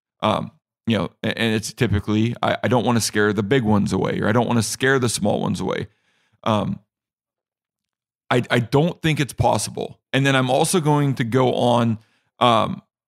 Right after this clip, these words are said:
I'm, I'm a very loud caller. Uh, I got a giant set of lungs on me. Whatever I did throughout learning to call, I've figured out how to control reed. And I would say I'm in the top one percent volume-wise.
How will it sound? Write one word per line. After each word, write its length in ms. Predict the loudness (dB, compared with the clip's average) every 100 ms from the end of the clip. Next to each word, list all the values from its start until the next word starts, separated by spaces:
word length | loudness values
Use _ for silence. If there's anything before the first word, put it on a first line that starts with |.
| _ _ _ _ _ _ _ 0
I'm, 180 | 2
I'm 120 | 4 4
a 60 |
very 220 | 4 2
loud 320 | 2 2 0 0
caller. 380 | -2 -2 -4 -6
Uh, 180 | -2 -2 -2
I 120 | 0
got 160 | 0 0
a 40 |
giant 340 | 0 2 2
set 100 | 0
of 100 | 2
lungs 280 | 2 2 2
on 180 | 2 2
me. 180 | 2 2
Whatever 440 | 2 2 2 2
I 100 | 2
did 340 | 2 0 0 0
throughout 500 | 2 4 2 0 0
learning 320 | 0 2 0
to 60 |
call, 380 | 0 0 2 2
I've 200 | 0 -2
figured 220 | -2 0
out 100 | 2
how 100 | 2
to 80 | 2
control 340 | 0 -2 0 0
reed. 380 | 0 0 -2 -6 _ _ -6 -2
And 160 | 0
I 100 | 2
would 160 | 0 0
say 120 | 2
I'm 140 | 2
in 120 | 2 2
the 200 | -2 -4 _ _
top 260 | -2 -2 0
one 180 | 0 2
percent 400 | 0 0 -2 -2
volume-wise. 800 | 0 0 0 -2 -4 -8 -12